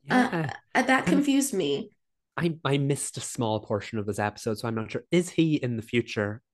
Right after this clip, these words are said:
Speaker 2: or is he in the present? I'm so confused, 'cause why is that officer who wore outfit, wore the uniform now suddenly in the captain's office? Where is Kramer? Did I miss all of that?
Speaker 1: Okay, that's what I was confused about. I was like, "Did I miss a little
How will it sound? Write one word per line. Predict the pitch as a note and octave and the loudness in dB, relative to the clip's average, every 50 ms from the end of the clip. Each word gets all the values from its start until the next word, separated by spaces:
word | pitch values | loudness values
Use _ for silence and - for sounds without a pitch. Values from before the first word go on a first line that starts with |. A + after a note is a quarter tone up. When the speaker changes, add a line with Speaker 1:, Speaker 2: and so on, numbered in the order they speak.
| _ - | _ -6
Speaker 2:
or | A#2 A2+ | -4 -2
is | A2 G#2+ G#2+ | -2 0 0
he | A2 G#2+ | 0 -2
in | G#2+ | -2
the | G#2+ G2 | -2 -4
present? | - G#2+ G2 F#2 F#2 - F#2+ F#2 - _ _ _ _ _ _ _ _ _ - | -2 -2 -2 -2 -2 -6 -12 -14 -14 _ _ _ _ _ _ _ _ _ -4
I'm | C3 B2+ | -4 -2
so | B2 - B2+ | 0 0 -2
confused, | A2+ - A2+ - - G#2+ G#2 - | -2 -2 -4 -4 -4 -4 -4 -4
'cause | - - A#2 | -8 -6 -2
why | B2+ B2+ C3+ | 0 2 4
is | C#3+ D3 B2+ - | 2 2 2 2
that | C3 A2+ A2 | 0 0 0
officer | A2 A2 G#2+ G2+ - A2+ - B2 A2+ | 0 0 -2 -2 -4 -6 -2 -2 -2
who | G#2+ A2 G#2+ G#2+ | -2 0 -2 0
wore | G#2+ G#2+ G#2 | 0 0 0
outfit, | G2+ G#2 G#2 - - A#2 A2+ - A2 G#2 | -2 -4 -6 -6 -6 -6 -6 -6 -4 -4
wore | G#2 G#2+ G#2+ G#2 | 0 2 2 2
the | G2+ G#2+ G#2 G2+ G2+ | 2 2 0 2 0
uniform | G#2+ G#2+ G#2+ G#2+ A2 G#2 - A2+ A2 G#2+ A2 A2+ | 0 0 -2 -2 -2 -4 -4 -4 -4 -2 -2 -2
now | A2 G#2+ G#2+ | -2 -2 -4
suddenly | G#2+ - A#2 G#2+ G#2 G#2+ G#2 | -4 -4 -4 -2 -2 -2 -2
in | G2+ | -4
the | G2 | -4
captain's | - - G#2+ G#2 - - G#2 G2+ | -4 -2 -2 -2 -2 -4 -2 0
office? | G#2+ G#2 G#2 - - A2+ A2+ - - _ _ _ _ _ _ - | 2 2 2 0 -2 -4 -4 -6 -8 _ _ _ _ _ _ 0
Where | A#2+ A#2 | 2 2
is | A#2 G#2+ - | 2 2 0
Kramer? | - A2+ G#2 G2+ G#2 A2 A2 G#2+ - _ _ _ _ - | 0 0 0 0 0 -2 -4 -4 -6 _ _ _ _ -6
Did | A#2 A#2 | -4 -2
I | A2+ | 0
miss | G#2+ G#2 - A#2 | 0 -2 0 0
all | A2 A2 | 0 0
of | A2+ G#2+ | 0 0
that? | A2+ A2 G#2+ C#4+ | -2 -2 0 -2
Speaker 1:
Okay, | D4 D4 E4 E4 - - | -2 0 0 0 0 0
that's | A3+ C#4+ D4 E4+ - | 0 2 2 2 2
what | - C#4+ | 2 2
I | - A#3+ A#3+ | 2 4 4
was | A#3+ A#3+ | 2 2
confused | B3 - G#3+ G#3 G#3 F#3 F#3 F#3 - | 2 2 0 0 2 0 -2 0 -2
about. | F#3+ F#3+ F#3+ F#3+ - | -4 -2 -2 -2 -2
I | G3+ | 0
was | G#3+ | 0
like, | A#3+ B3+ | 0 0
"Did | B3 B3 B3 | 0 2 0
I | C4 C4+ | 2 2
miss | C4 C4+ D4 D4 D4+ | 2 2 2 2 0
a | D4+ | -2
little | C#4+ C#4 B3+ A3+ | -2 -4 -4 -6